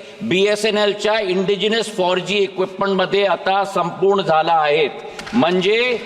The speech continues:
चाळीस टक्का वृद्धी झाली बीएसएनएलची, बीटीएसची. जे बीएसएनएलचे बीटीएस करीब करीब एक लाख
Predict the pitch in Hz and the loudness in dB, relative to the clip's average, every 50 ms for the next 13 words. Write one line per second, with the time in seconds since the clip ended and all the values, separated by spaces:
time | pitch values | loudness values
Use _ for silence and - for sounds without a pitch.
0 | - - - - - - - 202 185 185 202 208 214 220 240 247 254 247 - - | -10 -12 -12 -12 -10 -4 -2 -2 0 2 0 0 0 0 0 0 -2 -2 -4 -6
1 | - - 208 - - 240 233 190 143 - - - - - - - - - - 214 | -6 -6 -6 -4 -2 -2 0 0 -2 -2 -6 -8 -12 -12 -12 -12 -10 -6 -2 0
2 | 156 175 190 175 147 165 214 226 208 180 190 180 185 190 202 226 233 202 165 175 | 2 2 2 0 0 0 2 2 2 2 2 0 2 0 0 0 -2 -2 -2 0
3 | 185 196 208 208 202 208 214 202 214 220 220 208 214 214 226 233 196 220 226 220 | 0 2 0 0 0 -2 -2 0 0 0 0 -2 -2 -4 -2 -2 0 0 -2 -2
4 | 214 226 240 247 220 - - - 190 143 - - - - - - - - - - | -2 -2 -2 -2 -2 -4 -4 -4 -4 -4 -4 -6 -12 -18 -20 -20 -20 -20 -20 -18
5 | - - - - 185 202 214 - - 202 208 220 233 226 - 226 226 220 226 220 | -16 -10 -4 0 0 0 0 0 -2 0 0 0 0 0 -2 -2 -2 0 -2 -2
6 | 220 220 220 202 170 185 190 196 196 - 214 214 220 226 233 233 - - - - | -2 -2 -4 -2 -2 -2 -4 -4 -4 -2 -2 -2 0 0 -2 -4 -6 -6 -8 -10
7 | - - - - - - - - - - 190 196 208 226 226 226 226 - 220 214 | -12 -14 -16 -18 -18 -18 -18 -10 -4 -2 0 0 2 0 -2 -4 -4 -4 -2 0
8 | 214 226 220 208 196 202 220 220 214 - 214 214 220 226 | 0 0 0 0 0 0 0 -2 -2 -2 -2 0 0 -2